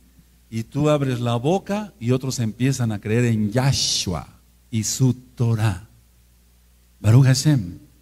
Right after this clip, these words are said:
Ya lo ministré cómo conquistaron la ciudad de Jericó. Piensa esto. Si tú hospedaras, es un ejemplo, si tú hospedaras en tu casa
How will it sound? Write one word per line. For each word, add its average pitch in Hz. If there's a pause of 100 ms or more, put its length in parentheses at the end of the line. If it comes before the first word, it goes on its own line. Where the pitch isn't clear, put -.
(640)
Ya 110
lo 139
ministré 135
cómo 127
conquistaron 120 (300)
la 113
ciudad 113
de 107
Jericó. 98 (1700)
Piensa 143
esto. 98 (1600)
Si -
tú 220
hospedaras, 127
es 131
un 123
ejemplo, 101
si 123
tú 160
hospedaras 147
en 113
tu 107
casa 107